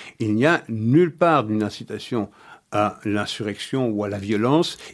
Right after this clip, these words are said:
Il dit à plusieurs reprises clairement : « Nous sommes le parti de la loi et de l'ordre. Maintenant, nous allons nous diriger, vous allez vous diriger vers le Capitole, peacefully and patriotically. »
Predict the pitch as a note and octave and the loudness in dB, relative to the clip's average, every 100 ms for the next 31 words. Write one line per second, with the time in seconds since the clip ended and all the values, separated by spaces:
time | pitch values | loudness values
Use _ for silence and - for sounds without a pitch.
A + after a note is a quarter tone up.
0 | - A#2 A2 A2 E3 - G2+ - G#2 G#2+ | -4 -4 -2 0 0 0 -6 -2 0 0
1 | G#2 G#2+ B2 A2 - - - G2+ G2+ C3+ | 0 0 2 2 -2 -12 -4 -2 2 2
2 | C#3+ A2 A2 G2+ G2 - G2 - A#2+ G#2+ | 2 0 -4 -4 -4 -4 -4 -6 -6 -6
3 | - G#2 G2 G2+ G2+ A2+ A2 G#2+ - - | -6 -6 -2 -2 2 2 2 -2 -14 -20
4 | _ - A2+ - - G2 F#2+ B2 D#3+ D#3+ | _ -2 -2 -2 -6 -2 4 4 4 0
5 | - - A#2+ C3 C#3+ - D3 D3 - - | -10 -6 2 4 2 2 4 4 0 -8
6 | A#2 A#2 A2 B2+ B2 A#2+ A2 G#2+ A#2+ C3 | -6 -2 2 2 2 0 0 0 2 4
7 | B2+ G#2+ C3 G#2+ - A2 A2+ G#3 D#3+ C#3 | 4 2 2 0 -6 0 6 6 6 4
8 | B2+ A#2 A2+ A2+ A2+ G2+ G#2 - _ F#2 | 2 2 -2 0 0 0 -2 -6 _ -4
9 | G2+ D#3+ C#3+ B2+ A2+ A2+ B2 C3+ D#3 D#3 | 2 4 4 2 0 2 4 4 4 0
10 | - - _ _ - F#3+ - - E3+ D#3 | -12 -20 _ _ 0 2 2 2 4 4
11 | E3 - _ _ _ _ _ _ _ _ | 2 -4 _ _ _ _ _ _ _ _
12 | _ _ - G#2+ C#3 B2+ - A#2 G#2+ G2+ | _ _ -4 0 2 2 2 0 0 -8
13 | G#2 | -10